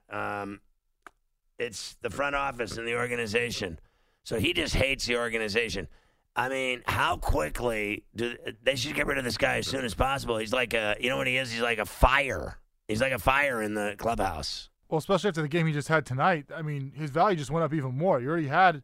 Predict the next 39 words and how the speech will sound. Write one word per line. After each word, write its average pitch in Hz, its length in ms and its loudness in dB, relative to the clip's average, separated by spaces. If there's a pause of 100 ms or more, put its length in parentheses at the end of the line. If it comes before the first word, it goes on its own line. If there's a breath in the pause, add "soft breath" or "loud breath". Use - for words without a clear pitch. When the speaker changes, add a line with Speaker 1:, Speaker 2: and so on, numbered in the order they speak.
(360)
Speaker 2:
them 147 120 -2
asking 143 260 -2
for 139 100 0
at 135 60 -2
least 147 200 0
one, 156 240 2
if 123 100 -4
not 143 200 -2
more, 147 200 2
first-round 143 420 -2
picks. 160 220 2
The 139 60 -8
guy 160 180 2
had 143 160 0
nine 170 300 2
tackles 185 420 4
tonight. 123 360 -6 (580)
He's 185 160 -2
just 151 200 -16 (580)
became 190 260 2
even 180 120 4
more 196 180 6
valuable 175 360 6
'cause - 120 -12
you 147 60 -4
saw 175 160 4
what 175 120 2
he 165 40 0
can 175 120 -4
do, 196 280 2 (320)
even 165 200 -2
better 180 260 2
than 185 120 2
he's 185 100 0
done 185 200 2
so 208 180 0
far 202 200 4
this 143 120 -2
season. 120 320 -6